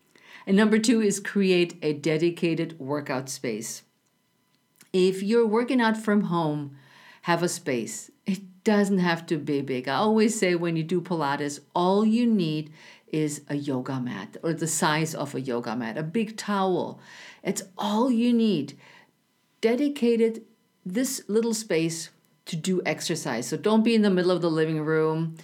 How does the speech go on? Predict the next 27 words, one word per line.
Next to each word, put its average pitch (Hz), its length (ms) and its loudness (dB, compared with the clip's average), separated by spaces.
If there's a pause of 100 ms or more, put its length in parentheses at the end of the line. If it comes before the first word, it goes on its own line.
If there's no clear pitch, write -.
(380)
or 165 680 0 (960)
next 180 420 2
to 208 60 0
the 185 120 4
bed 165 400 2
where 165 120 0
you 156 80 0
go 156 120 -2
to 156 120 0
bed, 147 420 0
although 165 400 0
this 165 220 -4
could 156 160 -2
be 151 120 -6
convenient 147 680 -4
too, 254 320 0
but 190 220 2
have 233 320 -6
a 311 80 0
mat 147 380 2
out, 135 320 -4 (440)
stack 156 480 -2
your 262 160 0
weights 165 600 -2 (1200)
and 175 220 2
bands 156 680 -2
nearby, 165 720 0